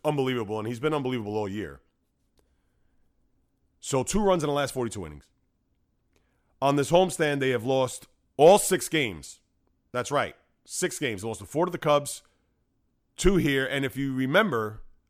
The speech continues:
on the last homestand, they lost the back two to the Miami Marlins. Remember how they had the, you know, the Caleb Smiths of the world who, you know, pitching like Sandy Koufax, and then obviously today, Dylan Bundy, and even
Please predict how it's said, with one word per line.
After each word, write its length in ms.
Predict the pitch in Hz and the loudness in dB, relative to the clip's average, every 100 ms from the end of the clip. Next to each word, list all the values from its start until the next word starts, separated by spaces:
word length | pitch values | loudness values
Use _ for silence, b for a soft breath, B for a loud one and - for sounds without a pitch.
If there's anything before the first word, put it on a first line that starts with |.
| _ | _
on 100 | 123 | -4
the 80 | 127 | -2
last 300 | 131 190 202 | 0 0 -2
homestand, 380 | 139 110 131 120 | -4 -4 -6 -6
they 80 | 123 | -6
lost 400 | 131 127 - 120 | -6 -6 -8 -10
the 100 | 117 | -10
back 400 | 98 147 160 - | -4 -2 -2 -4
two 300 | 143 123 117 | -6 -6 -8
to 120 | 120 | -8
the 300 | 123 117 113 - _ _ _ | -6 -6 -6 -10 _ _ _
Miami 340 | 110 131 117 | -2 0 0
Marlins. 520 | 117 147 104 69 - _ _ _ _ _ _ _ _ _ _ | 0 0 0 -6 -20 _ _ _ _ _ _ _ _ _ _
Remember 320 | 110 135 101 | -2 0 0
how 120 | 82 107 | -6 -6
they 140 | 110 | -4
had 280 | 120 117 107 | -4 -4 -6
the, 120 | 113 | -10
you 100 | 131 | -8
know, 80 | 107 | -8
the 80 | 95 | -10
Caleb 380 | - 147 135 | -6 -4 -4
Smiths 480 | - - 135 156 - | -8 -8 -4 -4 -4
of 100 | 117 | -8
the 60 | 92 | -6
world 360 | 95 95 95 | -6 -6 -8
who, 120 | 90 101 | -10 -10
you 160 | 117 | -10
know, 60 | 95 | -10
pitching 280 | - 139 120 | -8 -8 -8
like 140 | 110 | -8
Sandy 300 | - 131 107 | -8 -8 -8
Koufax, 580 | 101 147 - 92 92 - b b | -4 -4 -2 -8 -8 -12 b b
and 100 | 101 | -10
then 80 | 110 | -4
obviously 360 | 117 123 120 110 | -2 -2 -4 -10
today, 260 | 113 131 | -6 -6
Dylan 300 | 117 117 120 | -4 -4 -4
Bundy, 360 | 107 143 120 113 | -2 -2 -2 -4
and 100 | 107 | -4
even 300 | 123 120 107 | -4 -4 -6